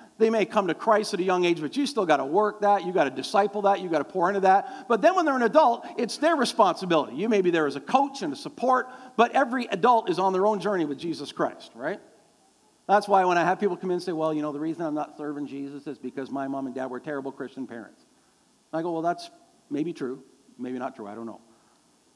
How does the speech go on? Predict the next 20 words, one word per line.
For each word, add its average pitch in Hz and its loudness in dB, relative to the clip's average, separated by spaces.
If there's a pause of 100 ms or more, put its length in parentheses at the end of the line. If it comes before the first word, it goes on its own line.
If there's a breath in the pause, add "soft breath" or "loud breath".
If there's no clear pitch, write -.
(140)
But 120 -10
what's 139 -6
that 147 -6
got 123 -6
to 110 -12
do 117 -6
with 107 -10
anything? 98 -10
Now 131 -6
you're 127 -6
an 117 -8
adult. 110 -8 (1500)
You 165 -2
get 165 0
to - -10
choose - -10 (180)
what 127 -12
you're 120 -10
gonna 107 -8
do." 98 -16